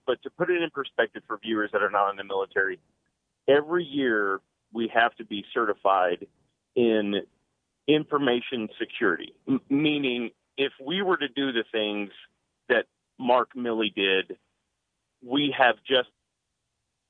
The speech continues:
for our chaplains to y-,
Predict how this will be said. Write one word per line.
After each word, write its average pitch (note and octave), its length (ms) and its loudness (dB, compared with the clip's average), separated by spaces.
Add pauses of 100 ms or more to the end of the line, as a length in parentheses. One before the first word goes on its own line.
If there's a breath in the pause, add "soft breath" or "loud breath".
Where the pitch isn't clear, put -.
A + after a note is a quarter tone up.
(220)
for G#2 160 2
our G#2 160 6
chaplains A2+ 560 -2 (720)
to A2+ 540 6 (1600)
y-, - 100 -8